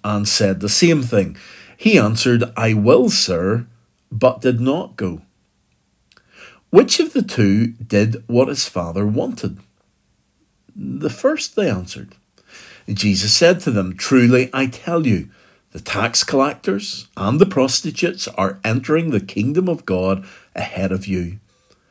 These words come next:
For John came to you to show you the way of righteousness, and you did not believe him. But the tax collectors and the prostitutes did.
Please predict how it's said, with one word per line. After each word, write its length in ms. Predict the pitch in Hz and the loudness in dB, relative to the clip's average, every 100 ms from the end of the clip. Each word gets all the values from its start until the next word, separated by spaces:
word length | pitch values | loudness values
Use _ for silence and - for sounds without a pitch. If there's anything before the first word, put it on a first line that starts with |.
| _ _ - | _ _ -12
For 120 | 82 | -2
John 340 | 98 120 135 | 6 6 6
came 360 | 123 185 175 151 | 0 4 4 4
to 140 | - | -2
you 160 | 98 90 | 0 0
to 140 | - 107 | -2 -2
show 380 | - - 165 | 0 2 2
you 240 | 156 113 95 | 2 2 2
the 140 | 107 | 0
way 420 | 107 101 107 104 107 | 0 0 2 0 -2
of 200 | 107 104 | -4 0
righteousness, 800 | 107 131 - - - - 82 - - - - - | 0 0 -4 -8 -8 -8 -10 -12 -16 -20 -12 -2
and 200 | 123 117 | 2 4
you 140 | 127 | 4
did 240 | 117 131 143 | 4 4 4
not 260 | 143 135 | 0 0
believe 460 | 123 123 104 131 135 | 0 2 4 2 0
him. 300 | 101 92 - _ _ _ _ _ _ - | -8 -8 -12 _ _ _ _ _ _ -16
But 140 | - | -14
the 80 | - | -12
tax 460 | - 117 156 - | -4 0 2 0
collectors 600 | - 95 87 - 92 92 | -2 -4 -4 -6 -6 -4
and 140 | 98 92 | -4 -4
the 60 | |
prostitutes 920 | 85 - 117 156 - 82 - 92 - | -6 -2 0 0 -4 -8 -8 -8 -8
did. 380 | - 127 - 113 | -6 -4 -4 -6